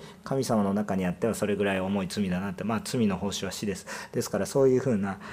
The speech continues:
ぐらいのことだよという思う、思うかもしれません。けれども、とにかく、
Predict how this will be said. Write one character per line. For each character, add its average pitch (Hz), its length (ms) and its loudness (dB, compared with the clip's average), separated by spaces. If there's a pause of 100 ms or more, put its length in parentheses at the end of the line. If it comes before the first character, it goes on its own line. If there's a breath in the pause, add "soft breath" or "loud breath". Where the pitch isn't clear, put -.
(140 loud breath)
ぐ 117 80 4
ら 107 120 6
い 98 40 4
の 95 100 2
こ - 120 -2
と 107 100 2
だ 101 80 2
よ 127 120 4
と 120 140 -2
い 107 40 6
う 107 40 6
思 113 200 4
う、 110 60 0 (100)
思 120 160 2
う 104 40 2
か 104 100 0
も 90 80 2
し - 100 -6
れ 90 40 -4
ま 87 60 -2
せ - 120 -8
ん。 - 40 -14 (240 loud breath)
け 180 100 4
れ 170 80 8
ど 151 80 6
も、 160 100 8
と 202 120 6
に 214 100 10
か 98 140 4
く、 151 240 6